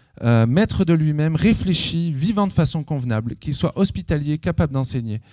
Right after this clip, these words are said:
Il ne doit pas être buveur ni querelleur, mais au contraire aimable et pacifique. Que l'amour de l'argent n'ait aucune, euh, ch-, euh, n'ait sur lui aucune prise, qu'il dirige bien sa famille et maintienne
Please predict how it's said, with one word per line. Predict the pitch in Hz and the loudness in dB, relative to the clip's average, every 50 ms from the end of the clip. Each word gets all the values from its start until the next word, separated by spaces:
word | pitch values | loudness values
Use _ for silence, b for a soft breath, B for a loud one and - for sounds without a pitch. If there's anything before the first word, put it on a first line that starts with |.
| b b b b b b | b b b b b b
Il | 135 135 | -4 -2
ne | 143 | -2
doit | 143 135 - - - | 2 4 4 2 4
pas | - 208 214 208 175 | 4 2 2 2 2
être | 185 175 - - 151 | 0 -2 0 -2 -2
buveur | 131 135 131 123 120 135 143 143 | 0 0 0 2 2 0 0 0
ni | 139 135 127 | -2 -4 -4
querelleur, | - 139 123 117 120 110 110 113 135 - - b b b b b b b | -2 -2 0 0 0 0 0 -2 -2 -4 -8 b b b b b b b
mais | 117 123 139 151 | -2 -2 -2 0
au | - 190 202 | 2 0 0
contraire | 196 - 165 160 - - 151 156 156 - | 0 0 -4 -2 -2 -2 -2 -2 -2 -2
aimable | 156 170 170 165 160 160 147 139 | -2 -2 0 0 0 0 0 0
et | 127 | 0
pacifique. | - 127 113 - - 120 - - - - - - - - | 2 0 0 0 -4 -6 -6 -6 -8 -10 -10 -14 -8 -2
Que | - 139 | 0 2
l'amour | 127 135 147 170 196 208 180 | 2 2 2 2 0 0 0
de | 175 170 | 2 2
l'argent | 156 151 139 127 135 156 160 | 2 0 0 0 -2 0 0
n'ait | 147 127 123 - - | 0 0 -2 -2 -2
aucune, | 131 156 156 - - - 185 180 180 160 - - _ _ _ _ _ 156 | -2 -2 -2 -4 -6 -6 -4 -4 -4 -6 -10 -14 _ _ _ _ _ -6
euh, | 117 120 117 117 117 117 117 117 - - | -4 -2 0 0 0 0 0 -2 -4 -4
ch-, | - - 104 | -6 -6 -4
euh, | 107 131 123 120 120 120 | -2 0 0 2 0 0
n'ait | 120 120 120 123 127 135 147 | -2 -2 -4 -4 -2 -2 -2
sur | 135 - 135 131 | -2 -2 -2 0
lui | 143 160 | 0 0
aucune | 160 139 - - 143 127 | 0 0 -2 -4 -6 -6
prise, | - - - 180 175 131 104 95 101 b b b b b b b | -6 -6 -4 -4 -2 -2 -4 -6 -8 b b b b b b b
qu'il | - 123 113 | -8 -6 -4
dirige | 110 117 117 120 104 113 113 | -4 -2 0 0 -2 -2 -2
bien | 151 208 214 | -2 -2 -2
sa | - 196 170 | 0 -2 -2
famille | - 165 151 143 143 147 160 160 - - | 0 0 0 0 -2 -2 -4 -6 -6 -4
et | 92 123 120 | -2 -2 0
maintienne | 139 156 160 156 - - 165 170 180 175 - | 0 0 -2 -2 -2 -2 -2 -2 -2 -4 -8